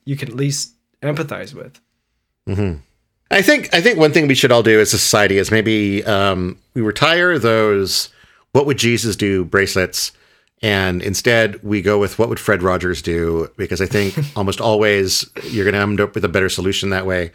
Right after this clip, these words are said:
Speaker 2: Um, you know, if you look at, you know, meeting a transgender child, what Fred Rogers would do would be to give them a hug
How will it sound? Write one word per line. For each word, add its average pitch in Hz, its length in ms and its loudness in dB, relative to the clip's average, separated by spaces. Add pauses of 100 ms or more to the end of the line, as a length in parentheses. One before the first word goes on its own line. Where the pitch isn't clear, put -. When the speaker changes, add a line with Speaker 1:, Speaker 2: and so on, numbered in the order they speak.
(540)
Speaker 2:
Um, 87 640 -2 (140)
you 110 120 -4
know, 101 80 2
if 95 120 -4
you 110 80 0
look 110 180 -2
at, 95 400 0
you 104 100 -2
know, 98 160 -2
meeting 107 400 0
a 104 60 0
transgender 98 640 -2
child, 110 540 0 (460)
what 110 180 0
Fred 113 180 2
Rogers 104 480 2
would 101 140 -2
do 98 320 0
would 104 260 -2
be 92 460 0 (140)
to 87 580 -4
give 90 120 -2
them 90 140 -2
a 87 40 -4
hug 101 360 -2